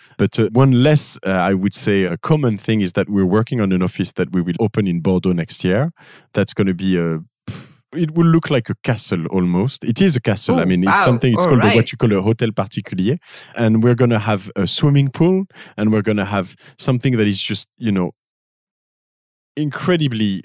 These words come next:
Speaker 1: unusual for an office, because I want to push that very far and I want to stop that. Obviously, there is no cubicle at Cosa Vostra.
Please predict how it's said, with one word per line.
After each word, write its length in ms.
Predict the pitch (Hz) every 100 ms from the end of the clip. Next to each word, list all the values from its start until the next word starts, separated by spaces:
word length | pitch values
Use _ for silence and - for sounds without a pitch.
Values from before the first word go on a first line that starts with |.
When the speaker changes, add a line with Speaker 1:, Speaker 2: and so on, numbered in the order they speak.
| -
Speaker 1:
unusual 580 | 117 117 104 98 87 80
for 240 | - 95
an 100 | 92
office, 340 | 87 - 73
because 380 | - - 104 95 - _ _
I 120 | - 107
want 220 | 139 170
to 100 | 170
push 300 | - 143 -
that 180 | 110 92
very 240 | 107 101
far 340 | - 98 95
and 220 | 92 98 92
I 80 |
want 360 | 95 127 127 -
to 160 | - -
stop 380 | - - 143 127
that. 240 | 104 101 -
Obviously, 480 | 185 208 - 196 156 - 139
there 100 | 147
is 120 | 139
no 100 | 160
cubicle 540 | 143 165 143 123 110 101
at 220 | 104 107 -
Cosa 240 | 113 107
Vostra. 380 | 110 - 147